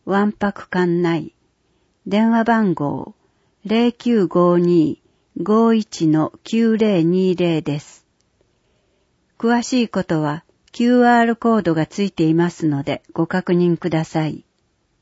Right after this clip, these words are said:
子育てし体験佐賀。子育てに便利な情報発信中。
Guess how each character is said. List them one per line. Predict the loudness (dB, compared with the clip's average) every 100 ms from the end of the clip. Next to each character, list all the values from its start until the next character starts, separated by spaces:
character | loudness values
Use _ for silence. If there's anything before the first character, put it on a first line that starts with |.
| _ _ _ _ _ _ _ _ -12
子 | -10
育 | -4 -4 -2 -4
て | -4 -6
し | -6 -8 -8 -8
体 | -4 -4
験 | -2 -2 -2
佐 | -4 -6 -4
賀。 | -6 -10 _ _ _ _ _ _ _ _ -8
子 | -6
育 | -4 -4 -4
て | -2 -2
に | -2
便 | -2 -2 -2
利 | -2 0
な | -2 -2
情 | -4 -2 -2
報 | -2 -2 -2
発 | -4 -8
信 | -6 -4 -4
中。 | -6 -4 -2 -2 -6